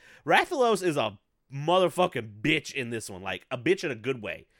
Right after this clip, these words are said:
Like, he's got new moves. He's like, he is the wall. Him and, uh,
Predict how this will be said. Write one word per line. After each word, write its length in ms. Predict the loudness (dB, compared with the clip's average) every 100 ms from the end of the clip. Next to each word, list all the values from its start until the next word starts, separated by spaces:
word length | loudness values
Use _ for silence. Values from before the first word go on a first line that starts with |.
| _ _ _ _ _
Like, 380 | 0 0 0 -8
he's 260 | -6 -4 0
got 260 | 2 2
new 220 | 0 -4 -4
moves. 680 | -2 -2 -2 -4 -8 -10
He's 220 | -10 -8 -4
like, 180 | -4 -4
he 180 | -6 -4
is 180 | -4
the 100 | -4
wall. 720 | -4 -4 -4 0 0 0 -6 -18 _ _ _ _
Him 340 | 0 0 -2 -4
and, 240 | -6 -4
uh, 200 | -2 -2